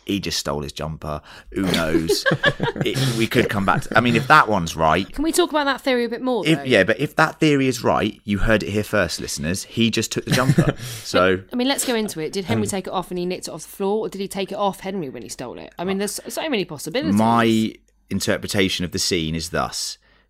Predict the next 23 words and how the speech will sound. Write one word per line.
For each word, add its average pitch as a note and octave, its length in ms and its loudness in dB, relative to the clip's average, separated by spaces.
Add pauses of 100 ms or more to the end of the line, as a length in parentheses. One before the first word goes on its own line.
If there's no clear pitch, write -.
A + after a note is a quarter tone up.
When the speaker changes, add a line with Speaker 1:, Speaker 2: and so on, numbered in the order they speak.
Speaker 1:
Kid G#2+ 380 0 (280)
goes G2+ 220 2
down G2 240 0
to F2+ 80 -8
basement, F2 540 -4 (320)
sees G2+ 380 -2
madman G2+ 520 0
in E2 160 -2
there, D#2 280 -4 (120)
captured - 380 -8
Henry. C#2+ 480 -6 (400)
He F#2 160 -4
shouts, F2 420 -4
"No," C#3+ 720 4
in G2 120 0
slow F#2+ 240 0
motion, E2 380 -2
as E2 120 -6
we've F2+ 160 -4
seen F2+ 200 -2
in G2 120 -2
the A2 40 -6
flashes. - 600 -2